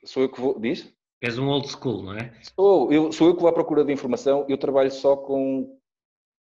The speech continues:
Speaker 1: quatro, cinco sites, eh, eh, digamos assim, eh, credíveis e que eu considero que são aqueles que são mais rigorosos, são os que dão as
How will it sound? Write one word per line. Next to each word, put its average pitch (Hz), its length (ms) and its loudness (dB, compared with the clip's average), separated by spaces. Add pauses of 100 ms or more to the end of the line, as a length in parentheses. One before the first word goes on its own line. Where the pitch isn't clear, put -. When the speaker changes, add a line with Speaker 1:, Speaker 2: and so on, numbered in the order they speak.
(140)
Speaker 1:
quatro, 143 300 -2
cinco - 360 -6
sites, - 640 0
eh, 120 320 -6 (600)
eh, 98 460 -12
digamos 107 340 -6
assim, 117 680 -6
eh, 104 100 -12
credíveis 120 680 -2
e 110 80 -6
que - 80 -10
eu 107 40 -10
considero 113 460 -2
que - 80 -20
são 117 140 -4
aqueles 113 240 -4
que - 100 -20
são 117 120 -4
mais 110 220 -4
rigorosos, 139 420 0
são 135 80 -4
os 117 80 -6
que - 120 -20
dão 120 120 -2
as - 180 -6